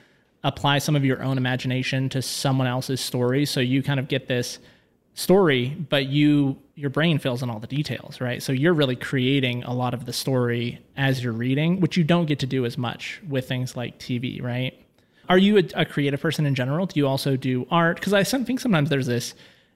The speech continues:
this overlap, right? Reading is an imaginative activity, and then a lot of, like, artistic creative stuff is also imaginative. So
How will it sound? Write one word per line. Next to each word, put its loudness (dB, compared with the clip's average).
this 2
overlap, 2
right? -2
Reading 4
is 0
an -2
imaginative 2
activity, -2
and 2
then 0
a -4
lot 2
of, -4
like, -4
artistic -2
creative 2
stuff -2
is -4
also 0
imaginative. -2
So 4